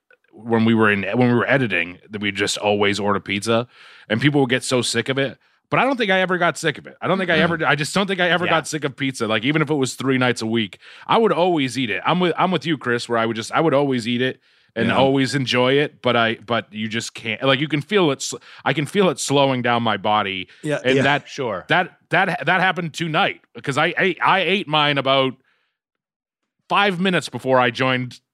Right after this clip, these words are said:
Speaker 1: the, the call with you guys. I had just, I was
Speaker 2: Oh,
Speaker 1: just
Speaker 2: wow.
Speaker 1: finishing my Fresh Brothers.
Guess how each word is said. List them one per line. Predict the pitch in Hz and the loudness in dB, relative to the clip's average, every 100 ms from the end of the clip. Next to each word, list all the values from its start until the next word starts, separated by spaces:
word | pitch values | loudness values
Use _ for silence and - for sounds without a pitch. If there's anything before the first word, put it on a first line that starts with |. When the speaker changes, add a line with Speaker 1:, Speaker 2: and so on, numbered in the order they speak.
| _ | _
Speaker 1:
the, | 120 120 117 | 0 2 0
the | 113 120 | 0 -2
call | - 127 117 | 2 2 2
with | 107 | 0
you | 107 | -6
guys. | 92 87 90 | -6 -6 -4
I | 95 | -6
had | 90 | -6
just, | 95 101 | -6 -6
I | 113 | -6
was | 101 | -2
Speaker 2:
Oh, | 110 | 2
Speaker 1:
just | 104 101 | 4 4
Speaker 2:
wow. | |
Speaker 1:
finishing | 90 107 - 104 | 4 0 0 0
my | 104 98 | 0 0
Fresh | - 98 - | 0 -2 -2
Brothers. | 98 87 80 80 - | -4 -4 -4 -8 -10